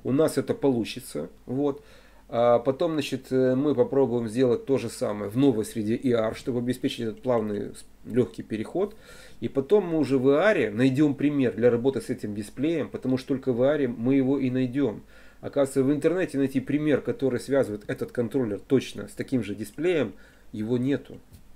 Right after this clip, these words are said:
Его вообще нет, даже ни одного примера. Его сделала только фирма С Т. И она нам любезно его предоставила, чтобы как вообще, что с этим делать.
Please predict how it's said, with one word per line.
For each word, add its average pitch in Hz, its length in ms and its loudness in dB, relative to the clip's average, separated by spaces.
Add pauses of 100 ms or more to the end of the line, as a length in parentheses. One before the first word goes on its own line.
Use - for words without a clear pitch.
(120)
Его 104 180 -6
вообще 117 320 -2
нет, 110 160 -4
даже 104 240 -4
ни 113 80 -4
одного 113 320 -2
примера. 104 480 -8 (800)
Его 120 240 0
сделала 151 380 4
только 143 240 -4
фирма 143 400 0
С 135 80 -8
Т. 98 320 -8
И 104 80 -4
она 131 160 2
нам 131 200 2
любезно 143 360 4
его 139 100 4
предоставила, 143 540 0
чтобы 113 260 -4
как 131 240 -4 (180)
вообще, 113 220 -10
что 127 140 -6
с - 100 -14
этим 139 220 -8
делать. 107 260 -6